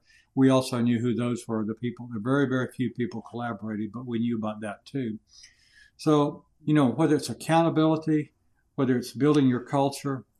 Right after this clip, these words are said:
whether it's building a good team and, uh, getting the right people. Uh, Jim Collins talks about in Good to Great, getting the right people not only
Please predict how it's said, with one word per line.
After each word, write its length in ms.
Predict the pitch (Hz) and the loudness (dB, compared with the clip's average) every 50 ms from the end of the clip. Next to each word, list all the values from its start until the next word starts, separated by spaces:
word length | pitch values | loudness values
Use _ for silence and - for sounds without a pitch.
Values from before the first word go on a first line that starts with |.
| _ _ _ _ _ _ _ _ _ _ | _ _ _ _ _ _ _ _ _ _
whether 220 | - 139 139 135 135 | 0 4 4 6 6
it's 260 | 135 131 131 - - | 4 2 -2 -4 -6
building 440 | 123 98 139 147 147 143 143 131 127 | -2 2 4 6 6 6 6 6 4
a 100 | 120 110 | 2 4
good 240 | 113 143 139 - - | 4 4 4 4 0
team 560 | - 143 147 151 156 156 151 151 151 143 127 - | 0 2 2 4 4 4 4 2 0 -4 -6 -6
and, 340 | 127 117 117 117 117 110 110 | -4 -2 0 0 0 0 0
uh, 200 | 113 113 113 - - _ _ _ _ | -2 -2 -4 -4 -8 _ _ _ _
getting 240 | - 147 147 143 135 | 2 4 6 6 6
the 80 | 123 117 | 4 4
right 280 | 123 127 135 151 139 | 4 2 2 2 0
people. 500 | - - 147 151 151 156 160 156 151 139 | 0 0 0 0 0 0 2 2 2 2
Uh, 80 | 120 113 101 | 2 0 -2
Jim 280 | - - 135 131 131 131 | 0 2 2 2 2 2
Collins 420 | - 139 135 135 135 135 127 - | 0 0 2 2 2 2 0 -2
talks 300 | - 135 131 131 - - | -2 -2 -2 -2 -4 -8
about 240 | 123 127 131 127 123 | -4 -2 -2 0 0
in 120 | 123 127 | 0 2
Good 140 | 120 135 131 | 2 0 0
to 80 | 131 - | 0 -2
Great, 400 | - 127 131 127 127 127 120 - | -2 -2 0 0 -2 -4 -4 -2
getting 180 | 139 135 127 | -2 0 0
the 60 | 123 123 | 0 0
right 240 | 127 127 131 131 | 0 -2 -2 -2
people 320 | - 139 135 135 - 127 120 | -2 -4 -4 -4 -4 -4 -2
not 180 | 120 120 120 | 0 0 0
only 260 | 117 117 113 107 113 | 0 -2 -2 -2 -4